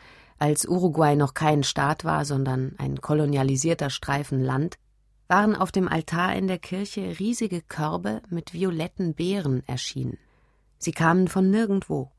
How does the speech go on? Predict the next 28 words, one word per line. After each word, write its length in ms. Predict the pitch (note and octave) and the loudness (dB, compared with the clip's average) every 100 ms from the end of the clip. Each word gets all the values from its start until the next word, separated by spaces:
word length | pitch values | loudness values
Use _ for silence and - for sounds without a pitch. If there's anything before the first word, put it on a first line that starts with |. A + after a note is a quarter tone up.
| _ _ _ - | _ _ _ 2
waren 300 | D#3 D3 C#3+ | 4 4 4
saftig 640 | D#3 F3 - F3+ - - | 2 0 -4 -8 -8 -8
und 160 | C#3+ C#3 | -6 -2
wunderbar 600 | C#3+ F#3 E3 C#3+ C3+ C#3+ | 2 4 2 0 -4 -2
reif 400 | C3 C#3+ C3+ - - - - - | -2 -4 -6 -12 -20 -20 -20 -6
und 180 | C#3+ C3+ | -2 4
reichten 340 | D3 F#3 F3+ | 4 4 0
aus, 360 | E3 E3 F#3 - | 2 2 2 -2
um 140 | D3 | -2
die 100 | D3 | -2
ganze 320 | D3 D#3+ F3+ | 2 2 2
Stadt 300 | D3+ - C3+ - | -2 0 -2 0
doppelt 380 | E3 - C3+ C3 | -2 -2 -4 -4
und 140 | B2+ | -6
dreifach 500 | - C#3 D3 - C3+ | -2 -2 -2 -4 -8
zu 140 | - C#3 | -6 -6
sättigen. 480 | C3+ C3 - - - _ _ _ _ _ _ _ _ | -6 -6 -8 -10 -14 _ _ _ _ _ _ _ _
Frauen, 640 | - - C#3+ E3 E3+ E3 D#3 - | -12 2 6 6 6 4 0 0
Gauchos 580 | C#3+ D3+ E3+ E3+ D#3+ - | 6 6 4 0 0 0
und 180 | D3 C#3 | -4 0
Kinder 360 | F#3+ F#3+ D#3+ | 4 4 4
kamen, 440 | - C#3 C3 B2+ B2+ | 0 2 2 2 0
um 160 | C#3+ | 0
von 180 | C3+ C#3 | 0 2
den 180 | C3 C3 | 2 2
Beeren 340 | C3+ B2+ B2+ | 2 2 0
zu 100 | B2+ | -2
essen. 360 | - C#3 - | -6 -6 -6